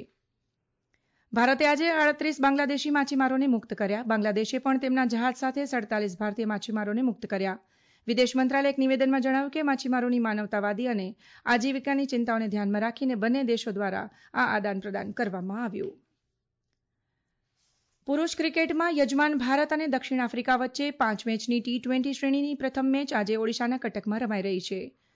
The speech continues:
દક્ષિણ આફ્રિકાએ ટોસ જીતીને ફિલ્ડિંગ પસંદ કરી છે. છેલ્લા અહેવાલ પ્રમાણે ભારતના દસ ઓવરમાં ત્રણ વિકેટે બોતેર રન થયા છે.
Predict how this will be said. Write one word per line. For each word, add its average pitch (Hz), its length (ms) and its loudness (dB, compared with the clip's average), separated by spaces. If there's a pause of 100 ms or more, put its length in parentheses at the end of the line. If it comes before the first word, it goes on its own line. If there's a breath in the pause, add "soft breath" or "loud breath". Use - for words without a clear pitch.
(240)
દક્ષિણ 262 360 2
આફ્રિકાએ 285 440 2
ટોસ 285 280 2
જીતીને 285 300 -4
ફિલ્ડિંગ 214 420 0
પસંદ 226 320 -4
કરી 196 220 -2
છે. 269 220 -4 (600)
છેલ્લા 240 260 2
અહેવાલ 233 300 4
પ્રમાણે 262 360 2
ભારતના 269 520 2
દસ 269 260 0
ઓવરમાં 214 380 0
ત્રણ 240 280 0
વિકેટે 208 400 -2
બોતેર 214 440 -2
રન 214 160 0
થયા 214 280 -2
છે. 196 240 -2